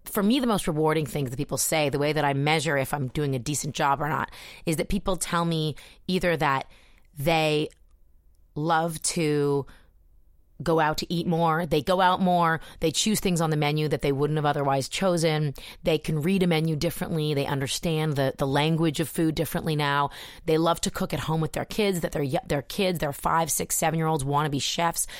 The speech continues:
because they watch their show. I don't think we realized it was gonna be sort of a family show when we set out to make it. And there's a lot about it that's not, um, super P G thirteen or, or family. There's some gritty stuff in there that happens, but at the same time,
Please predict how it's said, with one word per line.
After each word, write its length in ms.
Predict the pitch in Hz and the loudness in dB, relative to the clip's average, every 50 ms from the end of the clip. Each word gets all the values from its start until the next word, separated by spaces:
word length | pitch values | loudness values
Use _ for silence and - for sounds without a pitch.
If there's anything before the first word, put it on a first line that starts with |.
| - - | -12 -6
because 220 | - 156 - 185 143 | -4 -2 0 0 2
they 100 | 165 147 | 2 2
watch 240 | 143 147 143 - - | 2 2 2 2 0
their 120 | 151 135 | -4 -4
show. 300 | - - 170 156 160 - - - - - - - | -2 0 2 2 2 0 -2 -10 -14 -16 -10 0
I 80 | - 226 | 2 2
don't 140 | 277 349 - | 2 4 2
think 160 | 311 285 208 | 0 0 2
we 220 | 190 196 190 190 | 2 2 2 2
realized 560 | 170 135 147 156 165 175 160 147 143 139 127 156 | 2 2 2 2 2 4 4 4 2 2 0 -2
it 60 | - | -4
was 120 | 147 127 | -4 -4
gonna 140 | 151 151 147 | -2 -2 0
be 120 | 139 151 | 0 -2
sort 200 | 135 - 165 156 | -2 -2 -2 -2
of 60 | 135 131 | -2 -4
a 60 | 117 | -4
family 520 | - - - 147 143 143 143 143 131 113 | -6 -2 -2 0 2 2 0 0 -2 -4
show 440 | - - - 147 156 170 - - 80 | -4 -4 0 2 2 2 2 0 -2
when 180 | 107 - - 113 | -2 -4 -4 -4
we 80 | 135 | -4
set 160 | - - 156 | -4 -2 -2
out 100 | 143 - - | -2 -2 -2
to 80 | 151 | -2
make 180 | 156 185 196 - | -2 -2 -2 -2
it. 60 | - - | -2 0
And 100 | 202 202 | 0 0
there's 100 | 180 190 | 0 0
a 40 | |
lot 160 | 185 185 220 220 | 2 2 2 2
about 160 | 185 175 180 | 2 0 0
it 60 | 170 | 0
that's 200 | - 143 - - | -4 -6 -4 -4
not, 460 | 147 139 151 175 190 160 151 - - - - - - - - - - - - - - | -2 0 0 0 0 0 -2 -4 -6 -14 -16 -18 -18 -18 -20 -20 -20 -20 -20 -12 -4
um, 460 | - 143 131 127 123 123 117 120 127 - _ - - _ - _ - - - | -2 0 2 2 0 0 -2 -4 -8 -10 _ -20 -20 _ -20 _ -20 -20 -10
super 760 | - - - - - 214 180 - - 160 139 127 120 117 - - - | -6 -2 0 0 2 0 0 0 0 2 2 2 2 0 -2 -6 -4
P 180 | - 175 170 | -2 -2 0
G 120 | 131 147 139 | 0 0 0
thirteen 640 | - 139 123 - - - 220 247 208 139 85 73 | 0 0 -2 -2 0 0 0 2 2 0 -2 -4
or, 300 | 85 98 101 92 - - - | -2 -2 -2 -2 -2 -4 -4
or 140 | 160 123 117 | -4 -4 -4
family. 640 | - - - 143 143 147 147 147 135 123 - 98 - - - - - - - - | -4 -2 0 0 2 2 2 0 -2 -2 -4 -6 -8 -10 -16 -16 -18 -18 -12 -4
There's 260 | - 175 175 170 - | -2 0 0 2 2
some 160 | - 226 202 | 2 0 0
gritty 260 | 156 180 202 208 214 | 2 2 2 2 0
stuff 340 | - - - 202 277 - - | 0 0 0 0 0 0 -2
in 120 | 151 143 139 | -4 -4 -2
there 180 | 143 - - | -4 -4 -6
that 80 | - - | -6 -6
happens, 460 | 135 - - - - - - - - | -4 -4 -4 -4 -4 -6 -6 -6 -4
but 160 | - 175 170 | -2 -2 -2
at 100 | 170 - | -2 -2
the 60 | - | -2
same 340 | 147 - - 175 165 160 151 | -4 -2 0 0 0 0 -2
time, 540 | - - 185 185 175 156 147 143 143 139 | -2 -2 -2 0 0 0 0 0 -2 -2